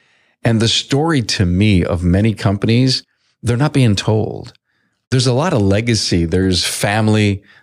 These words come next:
there's evolution. There are, you know, I bought this building. It was a rundown place. We built it and, you know, our customers helped me build it.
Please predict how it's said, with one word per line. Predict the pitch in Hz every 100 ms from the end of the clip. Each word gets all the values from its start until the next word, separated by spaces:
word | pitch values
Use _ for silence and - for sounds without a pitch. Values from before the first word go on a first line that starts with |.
| -
there's | 98 90 90
evolution. | 104 92 87 117 110 110 101
There | 98 98
are, | 92
you | 110
know, | 95
I | 92
bought | 87 107 107
this | 90
building. | 82 98 104
It | 98
was | 92
a | 90
rundown | 85 92 95 92 95
place. | 92 92 98 101 -
We | 90 90
built | - 92 95
it | 101 95 87
and, | 92 87 87
you | 92
know, |
our | 92
customers | 87 104 - 92 90
helped | - 80
me | 90
build | 76 92 95
it. | 98 92